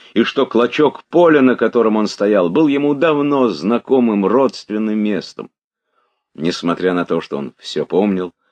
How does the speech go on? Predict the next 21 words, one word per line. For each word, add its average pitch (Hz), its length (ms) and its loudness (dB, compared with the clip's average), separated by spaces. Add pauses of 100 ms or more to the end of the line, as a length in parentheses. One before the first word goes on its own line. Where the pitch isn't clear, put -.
(220)
всё 76 200 -4
соображал, 73 840 -2 (200)
всё - 300 -2
делал, 113 500 2
что - 220 -4
мог 98 220 0
делать 101 280 0
самый 104 360 0
лучший 98 400 -2
офицер 98 440 -2
в 90 60 -6
его 92 240 -2
положении, 92 680 -4 (440)
он 113 160 4
находился 92 540 0
в - 80 -12
состоянии, 82 600 -2
похожем 76 520 -6
на 67 60 -8
лихорадочный 82 840 -4
бред 127 480 -4